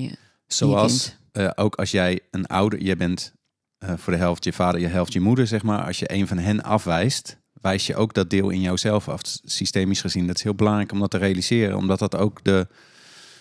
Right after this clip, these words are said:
Speaker 2: eh, de waarde laat s-, benadrukt van, ehm, het nemen van je ouders.
Speaker 1: Ja.
Speaker 2: Omdat het nemen van je ouders ook ruimte geeft in het nemen van jezelf. En zo geeft het nemen van, eh,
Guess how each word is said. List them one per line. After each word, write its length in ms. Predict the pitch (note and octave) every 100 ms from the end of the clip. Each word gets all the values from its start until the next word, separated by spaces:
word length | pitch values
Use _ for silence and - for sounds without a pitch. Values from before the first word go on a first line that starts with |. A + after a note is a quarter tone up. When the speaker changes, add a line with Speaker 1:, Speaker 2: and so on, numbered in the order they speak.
| _ -
Speaker 2:
eh, 260 | G2 F#2 F2+
de 140 | F2
waarde 400 | E2 F#2+ B2+ A#2
laat 240 | F2+ F2 -
s-, 140 | - - _ _ -
benadrukt 800 | F#2+ F#2 G2 C#3 A2 G2 -
van, 420 | - - F#2 F#2 -
ehm, 540 | G2+ F#2 F#2 F2+ F2+ F2+ F2+ _ -
het 160 | - G2+
nemen 280 | G2+ A2 F#2+
van 120 | F#2
je 100 | F2
ouders. 520 | E2 F2+ C#2 - - D#2+
Speaker 1:
Ja. 140 | F2
Speaker 2:
Omdat 220 | F2 E2+
het 80 | -
nemen 220 | F#2 F#2
van 100 | F#2+
je 80 | F2
ouders 260 | F2+ F#2 -
ook 100 | -
ruimte 280 | F2+ F2+
geeft 220 | - E2+ -
in 60 |
het 80 | F2
nemen 180 | F2+ F2
van 120 | F2
jezelf. 420 | E2+ E2 F#2 A#2 -
En 140 | F2+
zo 200 | - F#2
geeft 260 | - F2+ -
het 100 | -
nemen 300 | F#2+ G2 F2+
van, 340 | - F2+ F2+ - _ _ _ _
eh, 280 | - F2+ E2+